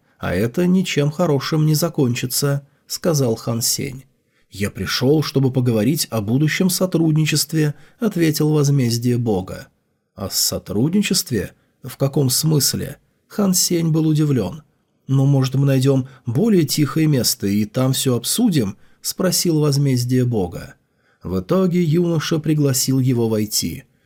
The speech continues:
Он знал, что силы возмездия бога будет достаточно, чтобы уничтожить их защиту.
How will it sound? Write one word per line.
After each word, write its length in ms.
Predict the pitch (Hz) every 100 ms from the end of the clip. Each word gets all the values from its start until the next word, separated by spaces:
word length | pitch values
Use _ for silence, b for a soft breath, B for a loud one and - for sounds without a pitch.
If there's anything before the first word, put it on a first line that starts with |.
| _ -
Он 280 | 139 131
знал, 400 | 113 117 156 151 113
что 240 | - 95
силы 380 | - 170 175 151
возмездия 680 | 135 117 151 165 120 107 104
бога 420 | 120 175 165 165
будет 380 | 143 165 156 139
достаточно, 800 | 143 - - 185 123 - 104 104
чтобы 340 | - 151 156
уничтожить 720 | 156 156 151 - 165 151 156
их 240 | - 160 139
защиту. 680 | 143 143 - 120 92 76